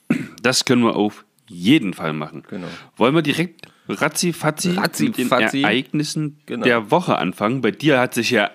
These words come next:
Speaker 1: einiges zugetragen, ähm, was die Angelei angeht. Du warst ja wirklich viel am Wasser die Woche. Unsere September-Challenge können wir schon mal ein kleines Zwischen-, Zwischenfazit
Speaker 2: Ja.
Speaker 1: machen.
Speaker 2: Na?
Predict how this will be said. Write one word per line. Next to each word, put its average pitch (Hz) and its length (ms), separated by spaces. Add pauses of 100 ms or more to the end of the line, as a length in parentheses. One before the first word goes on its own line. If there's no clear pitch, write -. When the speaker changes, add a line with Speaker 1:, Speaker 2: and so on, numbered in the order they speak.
Speaker 1:
einiges 127 880
zugetragen, 85 1080 (1300)
ähm, 95 640 (420)
was - 580 (140)
die 98 180
Angelei 98 520
angeht. 95 380
Du 101 80
warst 107 200
ja 90 100
wirklich 107 260
viel 170 220
am 120 120
Wasser 123 180
die 76 140
Woche. 135 360 (340)
Unsere 104 340
September-Challenge 139 840
können 147 140
wir 143 60
schon 143 140
mal 139 80
ein 135 60
kleines 131 320
Zwischen-, 139 420 (560)
Zwischenfazit 139 680
Speaker 2:
Ja. 147 40
Speaker 1:
machen. 175 320 (1080)
Speaker 2:
Na? 98 300